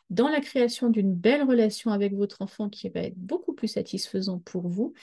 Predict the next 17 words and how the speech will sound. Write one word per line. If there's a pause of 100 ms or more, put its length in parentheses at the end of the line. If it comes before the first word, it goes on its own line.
(280)
et
puis
dans
un
mode
éducatif
qui
va
vraiment
aider, (400)
euh,
vos
enfants (380)
à
mieux
gérer,
euh,